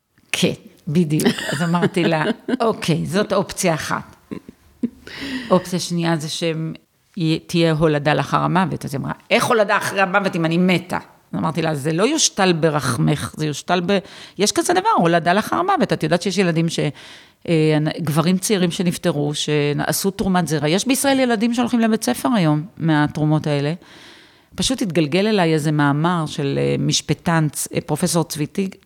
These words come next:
טריגר, ושל, אה, סוציולוגית, פרופסור יעל, אה, שילון, מקווה שאני אומרת את השם נכון, סליחה שאני לא זוכרת, שהמאמר עוסק בהולדה לאחר המוות, על היבטים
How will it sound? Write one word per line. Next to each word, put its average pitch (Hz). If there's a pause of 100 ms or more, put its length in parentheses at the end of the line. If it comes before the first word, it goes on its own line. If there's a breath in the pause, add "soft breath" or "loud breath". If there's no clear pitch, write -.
טריגר, 240 (180)
ושל, 160
אה, 156
סוציולוגית, 185
פרופסור 165
יעל, 170
אה, 165
שילון, 170 (240)
מקווה 160
שאני 160
אומרת 156
את -
השם 156
נכון, 262 (100)
סליחה 147
שאני 143
לא 143 (180)
זוכרת, 170 (640 loud breath)
שהמאמר 160
עוסק 269
בהולדה 175
לאחר 196
המוות, 180
על 151
היבטים 151